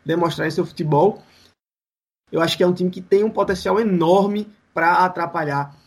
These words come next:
o Campinense, pra conseguir ao menos mais um empate contra a Raposa, um jogo muito perigoso pro Campinense, que não, não pode mais tropeçar na competição, né? Dependendo de resultados da tabela, o Campinense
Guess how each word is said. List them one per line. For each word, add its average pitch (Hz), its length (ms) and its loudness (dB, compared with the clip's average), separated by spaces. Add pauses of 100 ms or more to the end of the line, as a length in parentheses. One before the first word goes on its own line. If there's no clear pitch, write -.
(160)
o 170 100 -8
Campinense, 175 600 -2 (580)
pra 185 160 0
conseguir 208 500 -4
ao 214 120 2
menos 170 320 0
mais 175 200 0
um 185 60 -4
empate 147 440 -4 (440)
contra 170 240 -4
a 165 40 -2
Raposa, 165 400 -2
um 196 60 0
jogo 190 220 4
muito 226 440 2
perigoso 165 520 -4
pro 170 120 -10
Campinense, 147 560 -8
que 220 120 -6
não, 233 220 0 (580)
não 226 80 -4
pode 226 280 2
mais 208 200 -4
tropeçar 165 340 -10
na 147 60 -8
competição, 147 680 -8 (340)
né? 147 240 0
Dependendo 180 420 2
de 202 40 2
resultados 180 400 0
da 170 100 0
tabela, 156 380 -2
o 147 40 -8
Campinense 170 600 -4